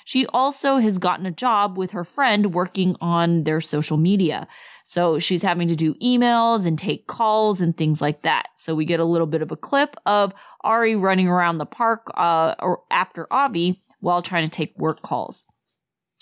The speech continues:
So after they drop, uh, Binyam off, they go do their park thing, and then later they go to pick him up. So Ari walks in and sees that, uh, Binyam is sparring with a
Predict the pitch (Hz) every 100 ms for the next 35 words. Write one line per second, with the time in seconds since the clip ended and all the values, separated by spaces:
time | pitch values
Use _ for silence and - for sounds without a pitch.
0 | - - - - 294 269 240 - 262 -
1 | 302 302 226 214 220 - 190 185 185 180
2 | 220 262 160 156 202 - _ _ _ -
3 | 185 185 175 214 233 202 208 190 180 -
4 | 269 277 - - 165 160 185 202 190 196
5 | 208 302 311 180 190 - - - 190 185
6 | 180 143 - 185 226 135 _ _ - -
7 | _ - 247 240 233 302 - - 233 262
8 | 254 233 262 339 - - - 185 175 220
9 | - 180 175 165 - 330 269 208 226 -
10 | 170 180 190 180 180 - - 175 170 165
11 | 165 233 330 196 180 196 175 - - 262
12 | 302 220 208 170 180 175 170 - 165 170
13 | 165